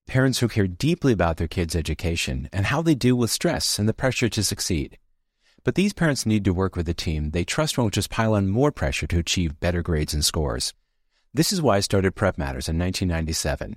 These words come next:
to create a different kind of experience for test preparation, tutoring, and college admissions planning. This podcast and my books reflect our company's philosophy and approach to helping students.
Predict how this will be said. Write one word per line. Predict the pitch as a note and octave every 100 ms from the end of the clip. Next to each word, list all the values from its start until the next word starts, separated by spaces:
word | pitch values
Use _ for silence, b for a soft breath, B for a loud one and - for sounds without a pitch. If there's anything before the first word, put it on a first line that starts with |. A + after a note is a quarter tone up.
| -
to | -
create | - C#3 C3+
a | F#2+
different | F#2+ D3+ E3+ D3+
kind | - F3+ F#3+
of | G2
experience | E2 - - C#2+ D2
for | F2
test | - F#2+ -
preparation, | - A2+ A#2+ A#2+ - C#3+ -
tutoring, | - B2+ D#2 D2 -
and | F#2+ F2+
college | F2+ E2 F2+
admissions | D#2+ D#2 F#2+
planning. | - D#2 A#2+ - - _ _ _ _ _ _ _ -
This | C#3+
podcast | - C#3 C#3+ - C3 C3 -
and | D#2+
my | D2+
books | D2 G#2 - - -
reflect | A#2 - F#3 -
our | A2
company's | - D#3 D3 C3
philosophy | - F#2 F2+ - - - -
and | G2
approach | G2 - B2+ B2+
to | -
helping | E2 E2 E2+
students. | D#2+ - C#2 C2 -